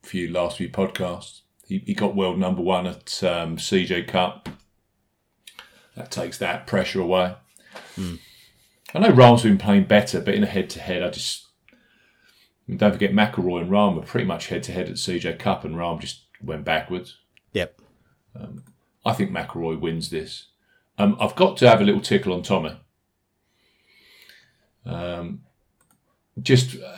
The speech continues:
Speaker 1: I noticed as you were going through your, your, um, comments, um, he did that in terms of,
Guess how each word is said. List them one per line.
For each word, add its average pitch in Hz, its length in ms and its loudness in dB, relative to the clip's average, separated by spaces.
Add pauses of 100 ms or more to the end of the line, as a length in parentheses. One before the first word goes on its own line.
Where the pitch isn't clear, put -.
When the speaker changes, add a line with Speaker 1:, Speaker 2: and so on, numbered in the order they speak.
(140)
Speaker 1:
I 139 140 6
noticed 135 440 6
as 117 320 0
you 113 160 2
were 101 80 2
going 107 260 4
through 104 180 -2
your, 101 380 4
your, 98 400 6
um, 92 220 0
comments, 98 640 0 (100)
um, 85 360 -8 (380)
he 98 120 2
did 104 220 0
that 87 440 2
in 104 100 -2
terms 92 360 -2
of, 87 380 -6